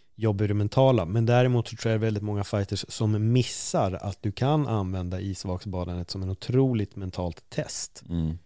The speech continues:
Speaker 1: Jag tror att många kliver ner i isvaken för att de vet att det är bra för, eh,
Speaker 2: Återhämtning,
Speaker 1: återhämtning
Speaker 2: ja.
Speaker 1: och, och hela den biten. Men du kan ju, där kan du göra, du kan verkligen slå två rejäla flugor i en, i en smäll. Att du sätter dig för återhämtningen, men samtidigt verkligen bara jobbar med att du måste finna lugnet här.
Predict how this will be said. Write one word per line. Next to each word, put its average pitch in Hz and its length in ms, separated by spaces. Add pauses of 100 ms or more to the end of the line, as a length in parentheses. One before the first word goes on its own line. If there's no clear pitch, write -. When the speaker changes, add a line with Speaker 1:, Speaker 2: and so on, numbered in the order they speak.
(140)
Speaker 1:
Jag 107 120
tror 117 100
att 104 60
många 107 200
kliver 107 240
ner 104 120
i 107 80
isvaken 107 460
för 107 80
att 104 60
de 98 60
vet 98 180
att 90 100
det 113 60
är 107 60
bra 101 320
för, 95 420 (120)
eh, 90 400
Speaker 2:
Återhämtning, 80 520
Speaker 1:
återhämtning 107 800
Speaker 2:
ja. 95 60
Speaker 1:
och, 95 160
och 104 100
hela 107 160
den 135 240
biten. - 340 (460)
Men 104 120
du 104 80
kan 113 140
ju, 110 100
där 113 180
kan 120 180
du 117 80
göra, 101 380
du - 80
kan 110 160
verkligen 107 300
slå 104 180
två 98 360
rejäla 107 380
flugor 98 340
i 95 80
en, 92 260
i 104 80
en 98 80
smäll. 101 380
Att 87 100
du 104 80
sätter 117 360
dig 104 80
för 113 240
återhämtningen, 98 720 (500)
men - 160
samtidigt 113 560
verkligen 101 280
bara 98 120
jobbar 104 380
med 101 160
att 90 80
du 107 60
måste 107 320
finna 95 380
lugnet 107 680
här. 71 220